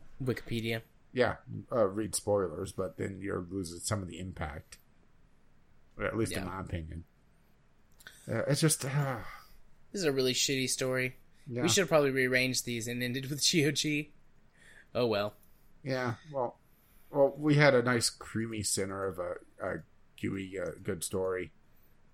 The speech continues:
Speaker 1: Yeah.
Speaker 2: Yeah, it's just, I,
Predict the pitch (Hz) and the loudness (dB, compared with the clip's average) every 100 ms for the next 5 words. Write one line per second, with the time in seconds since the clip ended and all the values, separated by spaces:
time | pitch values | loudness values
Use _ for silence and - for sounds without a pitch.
0 | - - 98 98 85 90 - - - - | -20 -12 -6 -4 -4 -6 -14 -20 -20 -20
1 | - - - 147 131 127 131 151 - - | -20 -20 -12 -6 -6 -2 0 0 -2 -14
2 | - - - - - - - - - | -20 -20 -20 -20 -20 -20 -20 -10 -2